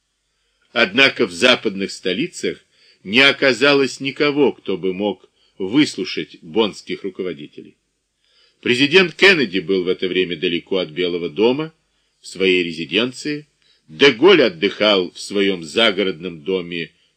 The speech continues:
в Коломбе-де-Эглис, а английский премьер-министр Макмиллан вместе с министром иностранных дел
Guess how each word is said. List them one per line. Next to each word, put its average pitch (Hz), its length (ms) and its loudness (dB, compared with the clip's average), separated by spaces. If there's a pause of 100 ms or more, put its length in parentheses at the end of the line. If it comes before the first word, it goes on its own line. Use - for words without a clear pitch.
в - 80 -20
Коломбе-де-Эглис, 98 1500 -2 (920)
а 143 180 8
английский 151 540 0
премьер-министр 110 1120 0
Макмиллан 120 840 -2 (360)
вместе 123 560 0
с - 120 -12
министром 120 600 -4
иностранных 101 680 -6
дел 95 340 0